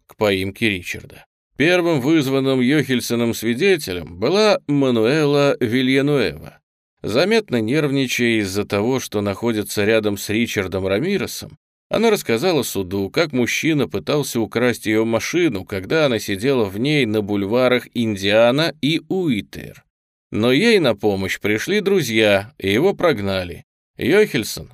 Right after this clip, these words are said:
вызвал Фрэнка Морена, Фаустино Пиньона, Анджелу де ла Торре, ее мужа Мануэля и заместителя шерифа Андреса Рамиреса.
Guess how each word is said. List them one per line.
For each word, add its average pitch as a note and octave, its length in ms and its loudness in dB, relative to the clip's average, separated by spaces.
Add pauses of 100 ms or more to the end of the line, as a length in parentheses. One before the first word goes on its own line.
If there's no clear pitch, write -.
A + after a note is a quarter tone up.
вызвал F3+ 540 0
Фрэнка G#2+ 500 0
Морена, C#3+ 680 0
Фаустино A2+ 880 -2
Пиньона, D#3+ 960 0
Анджелу G#2 600 2
де G2+ 120 -2
ла F#2+ 180 0
Торре, F#3 520 2 (280)
ее G3+ 360 4
мужа D#3+ 380 2
Мануэля D3+ 580 2
и B2 220 2
заместителя G#2+ 760 0
шерифа E3 920 0
Андреса A2 840 0
Рамиреса. A2 800 -2